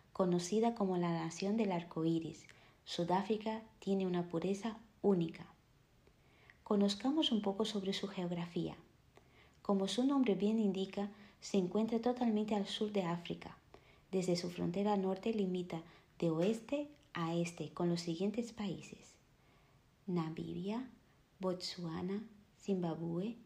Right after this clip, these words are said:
y Mozambique. Los océanos que lo rodean es el Océano Atlántico y Índico. Tiene una superficie de un millón doscientos diecinueve mil noventa kilómetros cuadrados,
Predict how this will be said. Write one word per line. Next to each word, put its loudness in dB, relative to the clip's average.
y -2
Mozambique. -2
Los 0
océanos 2
que 2
lo 2
rodean -2
es 2
el 0
Océano -2
Atlántico -2
y 2
Índico. 0
Tiene 6
una 6
superficie 0
de 0
un 2
millón 2
doscientos 2
diecinueve 0
mil 0
noventa 2
kilómetros -4
cuadrados, -4